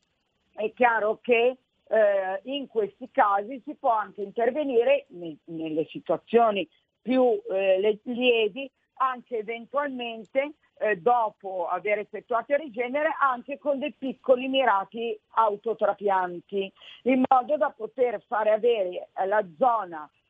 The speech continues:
eh, cicatriziale un pochettino meno importante da un punto di vista anche visivo, perché per la paziente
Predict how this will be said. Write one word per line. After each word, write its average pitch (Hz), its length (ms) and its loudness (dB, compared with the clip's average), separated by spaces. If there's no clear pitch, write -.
eh, 190 300 2
cicatriziale 277 960 0
un 277 100 -4
pochettino 247 640 -2
meno 214 560 2
importante 165 1040 -2
da 233 160 2
un 233 100 -4
punto 233 320 0
di 226 100 -4
vista 220 580 -2
anche 180 360 -4
visivo, 180 720 0
perché 208 300 0
per 202 180 0
la 202 140 0
paziente 208 760 -2